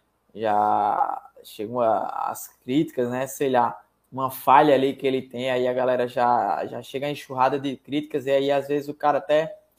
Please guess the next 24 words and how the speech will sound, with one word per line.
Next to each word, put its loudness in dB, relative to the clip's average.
se -8
perde, 6
né? -4
Então, -4
e -2
às 8
vezes 4
pode 2
até 6
acontecer 0
do -6
cara 4
realmente, -4
é, -2
ser -4
titular 2
e -2
ir -4
bem, -4
né? -8
E, -12
e -14
normal. -2
Então, -8